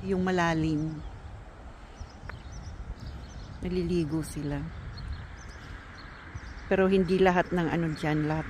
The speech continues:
ng, lahat ng, ano ba yun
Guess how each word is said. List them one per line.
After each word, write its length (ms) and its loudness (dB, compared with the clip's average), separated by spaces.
ng, 180 0
lahat 300 2
ng, 480 6
ano 160 2
ba 160 4
yun 400 4